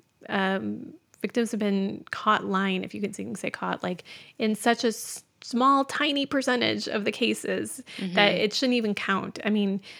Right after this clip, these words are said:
Speaker 1: this is not the attention that someone wants, um,
Speaker 2: Yeah,
Speaker 1: by lying
Speaker 2: exactly.
Speaker 1: about it, you know?
Speaker 2: Mm-hmm.
Speaker 1: If they're coming
Speaker 2: Yeah.
Speaker 1: forward to get help, they need help. And there's so many reasons why survivors don't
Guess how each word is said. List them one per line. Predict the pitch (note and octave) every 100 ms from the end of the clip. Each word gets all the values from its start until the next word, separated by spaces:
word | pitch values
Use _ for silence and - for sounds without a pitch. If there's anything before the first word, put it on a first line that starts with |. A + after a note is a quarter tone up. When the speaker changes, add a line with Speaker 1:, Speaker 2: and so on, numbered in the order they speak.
| - -
Speaker 1:
this | A#3
is | C4 A#3
not | A3 G#3+ A3+ -
the | A3
attention | - - G#3 F3+ - - A3 -
that | G3
someone | - G#3 F#3+ F#3+
wants, | F#3 E3+ - - - - - -
um, | F#3+
Speaker 2:
Yeah, | D#3+ C#3+
Speaker 1:
by | G3
lying | G3+ F#3+ C4+ - F3
Speaker 2:
exactly. | -
Speaker 1:
about | - -
it, | - - -
you | A3+
know? | F#3 F3 A#3+ -
Speaker 2:
Mm-hmm. | D#3+ F3 _ -
Speaker 1:
If | A#3
they're | A#3 A#3+
coming | - C4+ B3 A3
Speaker 2:
Yeah. | E3+
Speaker 1:
forward | A3 G#3 G3
to | G#3+
get | -
help, | - G#3+ - - -
they | A3+
need | A#3+ B3
help. | A3 A3+ A3 - - -
And | F#3+ F3+ F#3 _ _
there's | G#3+ G#3
so | - C4
many | A3+
reasons | F#3 - F3 F#3
why | F#3+ F3+ E3+ D#3 B3 - - - _ _
survivors | - A#3+ G3 F3+ F3 F#3+ - - _ A3+ F3
don't | G3+ F#3 F#3 -